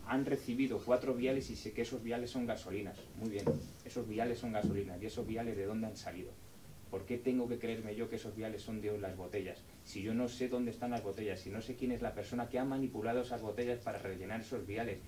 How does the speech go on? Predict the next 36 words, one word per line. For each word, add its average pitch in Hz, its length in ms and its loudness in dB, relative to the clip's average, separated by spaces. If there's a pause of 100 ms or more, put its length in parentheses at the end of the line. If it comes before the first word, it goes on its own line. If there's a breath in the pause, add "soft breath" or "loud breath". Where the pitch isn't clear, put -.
(220 loud breath)
si - 160 -2
ustedes 135 360 4
no 131 140 8
han 143 100 4
analizado 131 500 4
las 110 160 4
botellas, 92 440 -2 (320 loud breath)
ustedes 139 420 2
han 139 80 2
analizado 131 540 2
cuatro 139 400 2
viales, 117 480 0 (840)
así - 220 -6
de 117 100 0
pequeñitos, 107 540 -2 (560)
en 95 80 -8
los 92 100 -6
que - 100 -8
el 95 60 -4
contenido 104 380 0
es 120 60 -2
gasolina, 107 440 -2
y 98 60 -4
ustedes 113 300 0
no 117 100 2
me 117 100 2
dicen 107 380 -2 (240)
quién 113 160 2
es 101 100 0
la 101 120 2
persona 95 440 -2 (380)
que 117 80 6
ha 117 40 6
rellenado 110 580 2 (640)
esos 101 240 -6
botecitos, 92 520 -2